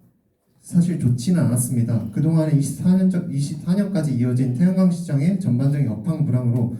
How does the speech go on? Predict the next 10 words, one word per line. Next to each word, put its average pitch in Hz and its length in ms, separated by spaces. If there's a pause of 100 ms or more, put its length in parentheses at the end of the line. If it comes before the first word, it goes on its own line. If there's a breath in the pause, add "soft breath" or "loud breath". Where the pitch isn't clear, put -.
(160 loud breath)
매출은 135 400
지속적으로 143 760
감소하고 120 440
있는 120 220
추이에 151 360
있습니다. 107 500 (500 soft breath)
하지만 180 280
경쟁사 170 680
대비해서 135 640
동기, 165 640